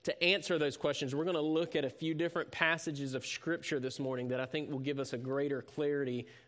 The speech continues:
uh, regarding the significance of these words and why they are appropriate for us as a church. So let me pray,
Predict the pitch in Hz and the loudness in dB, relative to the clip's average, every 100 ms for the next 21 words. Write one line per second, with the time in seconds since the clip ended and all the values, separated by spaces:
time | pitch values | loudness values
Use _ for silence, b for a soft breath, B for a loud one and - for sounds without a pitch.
0 | - 131 127 123 135 131 123 147 180 180 | -6 -4 -2 -2 -2 -2 2 4 4 4
1 | 143 135 135 - 139 120 131 147 147 143 | 2 0 -2 -2 -4 -2 0 0 0 -2
2 | 143 - 123 131 123 127 131 127 123 123 | -2 -4 -4 -2 -2 0 0 0 -2 -2
3 | 123 135 143 139 135 135 135 127 - - | 0 0 0 0 0 0 0 0 -2 -6
4 | - 160 170 170 147 131 - - - 139 | -4 -2 -2 -2 -2 -2 -4 -6 -4 -2
5 | 135 - 117 113 - 131 104 - 127 143 | -4 -4 -6 -6 -2 -2 -2 -4 -2 -2
6 | 165 226 - - 175 156 131 170 | 0 -2 0 2 6 6 6 2